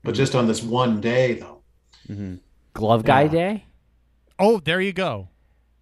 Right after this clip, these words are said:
Speaker 2: Uh, what about at the beginning of winter, you could have, like,
Speaker 3: <laughs>
Speaker 2: Glove Day? And, and the idea is, like, now's the ti-, oh, oh, I got it. This is the day that you should get gloves for upcoming
Speaker 3: <laughs>
Speaker 2: winter,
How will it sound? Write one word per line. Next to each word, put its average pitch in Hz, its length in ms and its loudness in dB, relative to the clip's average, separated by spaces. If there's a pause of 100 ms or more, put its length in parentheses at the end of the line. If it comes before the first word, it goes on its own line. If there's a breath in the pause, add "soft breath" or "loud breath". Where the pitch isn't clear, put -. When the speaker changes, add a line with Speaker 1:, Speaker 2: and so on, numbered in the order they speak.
(420)
Speaker 2:
Uh, 151 240 2
what 156 160 0
about 254 160 2
at 254 100 0
the 208 60 -2
beginning 151 380 0
of 117 100 -6
winter, 110 340 -6
you 98 160 -10
could 95 140 -10
have, 107 320 -4
like, 101 180 -4 (160)
Speaker 3:
<laughs> - 140 -20
Speaker 2:
Glove 120 320 2
Day? 92 400 0
And, 143 260 -2
and 143 140 -2
the 143 100 2
idea 147 380 2
is, 127 140 -4
like, 120 260 -2 (240 soft breath)
now's 147 400 -4
the 180 80 -8
ti-, 156 220 -10
oh, 143 260 6
oh, 127 120 4
I 127 120 2
got 104 300 -4
it. 90 120 -10 (300 soft breath)
This 165 220 0
is 165 140 -4
the 170 100 0
day 143 260 2
that 147 140 2
you 117 80 -8
should - 180 -10
get 190 240 0
gloves 101 400 -2
for 120 240 -8
upcoming 117 460 -4
Speaker 3:
<laughs> - 0 -
Speaker 2:
winter, 123 340 -4